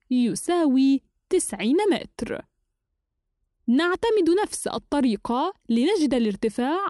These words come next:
الحقيقي. طول الارتفاع الحقيقي ثمانية فاصل واحد في ألف يساوي ثمانية آلاف ومائة سنتيمتر، يساوي واحد وثمانين متر.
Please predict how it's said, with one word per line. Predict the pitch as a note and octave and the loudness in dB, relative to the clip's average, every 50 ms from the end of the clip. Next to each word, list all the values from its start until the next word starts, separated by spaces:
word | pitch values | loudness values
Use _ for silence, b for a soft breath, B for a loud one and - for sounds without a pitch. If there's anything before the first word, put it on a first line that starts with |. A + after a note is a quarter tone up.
| - - | -4 -4
الحقيقي. | F4+ D#4+ - - - G#3+ - A#3+ G#3+ - - G4+ G4+ D4 A3+ - - - - - _ _ _ _ _ _ _ _ _ _ _ _ _ _ _ _ _ _ _ - | -4 -4 -4 -4 -8 -6 -4 -4 -4 -2 0 2 2 2 2 0 -2 -8 -14 -14 _ _ _ _ _ _ _ _ _ _ _ _ _ _ _ _ _ _ _ 4
طول | D#4+ E4+ F#4+ G#4+ A4 F4+ - | 4 6 6 6 4 2 2
الارتفاع | D#4 F4+ F#4 F#4+ - - F#4 - - G4+ F#4 D#4 B3 A3 - - | 2 0 0 0 0 -2 -4 -4 -2 -2 -2 -2 -2 -4 -6 -6
الحقيقي | E4 E4+ - - D4 - - B3 A3+ - - A#3+ B3 D4+ E4+ F#4 F#4 - _ _ _ _ _ _ _ _ _ | -8 -6 -6 -6 -8 -6 -4 -4 -4 -4 -4 -4 -2 -2 -2 -2 -4 -8 _ _ _ _ _ _ _ _ _
ثمانية | - - - F#4+ G4 G#4+ A4+ A4 G4 F#4 E4+ D#4+ D4 | -14 -8 -6 -4 -4 -2 -2 -2 0 0 0 0 -2
فاصل | - - D4 C4+ B3 - - B3 A3+ | -2 -4 -6 -6 -4 -4 -4 -2 -2
واحد | A3 A3 A3+ C#4 - - F#4+ - | -2 -2 -4 -4 -6 -6 -8 -6
في | - - F4+ - F4+ F#4+ | -2 -2 -2 -2 0 -2
ألف | D#4 A3 G#3+ - - - - _ _ - | -2 -2 -4 -6 -16 -20 -20 _ _ -6
يساوي | A3 G#3+ A3 G#3+ G#3 - - F#4 F#4 F4 D#4 C#4 C#4 C#4+ C#4+ C#4+ C#4 _ _ _ _ _ | -4 -2 -2 -2 -4 -4 -2 -2 0 0 0 2 2 2 2 0 -2 _ _ _ _ _
ثمانية | _ - - D#4 D4 E4+ A4 A4 F#4 D4 C4 B3 - - | _ -8 -4 -2 -2 0 0 0 0 0 0 -2 -4 -6
آلاف | B3 A#3+ A#3 A#3 B3+ D#4+ G4+ G#4 - - | -6 -4 -4 -4 -4 -4 -6 -6 -6 -4
ومائة | D#4+ C#4+ B3 - - F#4+ G#4 - | -2 -2 -2 -2 -4 -8 -10 -8
سنتيمتر، | - - A#3 G#3+ G#3 - B3 C4 D#4+ G4+ G#4 - - - - - - - - _ _ _ _ _ - A3+ | -8 -6 -4 -4 -2 -2 0 0 0 0 -2 -4 -6 -8 -10 -10 -10 -10 -10 _ _ _ _ _ -4 -2
يساوي | G#3+ G3+ A3 D4+ G4+ - - - F#4 F4 D#4 C4+ B3 C4 C4+ C4+ C4+ C4+ - _ _ _ _ _ - | 0 2 2 0 0 -2 -4 -4 -2 -2 0 0 0 2 2 2 2 0 -2 _ _ _ _ _ -10
واحد | - A3 B3+ F4 G4+ - - E4 C#4 G3+ F#3+ | -6 -6 -4 -4 -6 -6 -4 -4 -2 -2 0
وثمانين | F#3 E3+ C4+ - - F4 E4+ F4+ F#4 F4+ D4+ B3+ G#3+ G3+ | -2 -2 -2 -2 -2 0 0 0 2 2 2 2 2 2
متر. | A#3 F4 G4+ F#4+ - - - _ - - - - - - | 0 0 -2 -2 -4 -6 -10 _ -20 -16 -14 -14 -16 -16